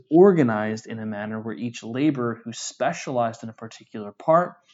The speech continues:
is organized in a line, and each part was added in a particular order that when the end of the line was reached, the manufactured good was fully assembled. The development of the assembly line meant now that a car chassis that could be produced in an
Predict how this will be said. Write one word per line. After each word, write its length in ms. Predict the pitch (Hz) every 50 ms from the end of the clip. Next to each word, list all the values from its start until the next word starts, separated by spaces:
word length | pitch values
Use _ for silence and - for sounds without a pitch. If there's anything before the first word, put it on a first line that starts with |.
| _ - _ _
is 140 | - 113 117
organized 460 | 117 113 110 107 104 104 107 - -
in 60 | 107
a 120 | 104 101 101
line, 520 | 104 120 143 151 160 170 175 175 170 175 - _ _ _ -
and 120 | - 110 110
each 240 | 104 101 - - -
part 300 | - - 160 160 143 -
was 200 | 120 113 113 127 _ -
added 360 | 143 151 156 156 165 160 -
in 100 | 120 117
a 60 | 113
particular 600 | - - 120 - - - 208 196 - 214 196 196
order 560 | 190 143 147 147 139 135 147 143 143 143 143 _ -
that 80 | - 101
when 140 | 110 110 110
the 100 | 107 -
end 160 | 135 135 135
of 100 | 127 113
the 60 | 120
line 300 | 120 135 139 139 139 135
was 160 | 135 127 131
reached, 380 | 139 135 135 135 - - _ _
the 60 | -
manufactured 720 | 101 104 110 120 123 123 127 120 117 117 - - 113 107
good 180 | - 110 107 104
was 180 | 104 107 - -
fully 320 | - 101 98 101 98 104
assembled. 540 | 120 - - 143 143 139 127 107 - - - _ _ _ - - - - - _ _ _ -
The 100 | - 165
development 500 | 139 147 120 135 151 160 160 156 139 -
of 200 | - 156 175 170
the 100 | 190 185
assembly 380 | 165 - - 127 120 117 123 113
line 420 | 110 110 107 107 110 113 123 123 _ _ _ _ _ _ _ _ _ _ _ - - -
meant 260 | 131 135 143 143 135
now 200 | 139 135 131 131
that 100 | 117 113
a 40 | 117
car 320 | - - - - 147 160 170
chassis 680 | - - 135 113 113 113 - - 113 117 131 147 139 - _ _ -
that 160 | 117 110 -
could 220 | - - 143 131 131
be 120 | - 131
produced 440 | 120 127 123 117 120 123 120 - -
in 80 | 107 113 110
an 80 | -